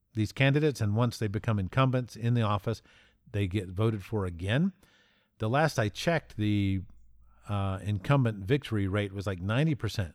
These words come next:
If you're gonna run for re-election, ninety percent of the time the incumbent wins. Those are really good odds. So, uh, who's behind that?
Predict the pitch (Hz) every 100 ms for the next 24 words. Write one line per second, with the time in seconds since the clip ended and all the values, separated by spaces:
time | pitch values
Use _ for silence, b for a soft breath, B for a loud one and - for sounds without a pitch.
0 | _ 95 113 117 110 127 127 117 123 120
1 | 117 - - 113 - b b b b _
2 | 120 143 - 110 127 107 101 110 107 104
3 | 95 - 104 95 92 95 87 73 76 -
4 | _ _ _ _ _ - 123 107 95 117
5 | 160 123 104 95 82 69 - - _ _
6 | _ _ _ _ _ _ _ - - -
7 | 135 120 101 b b b b 120 110 101
8 | 107 143 123 117 127 143 -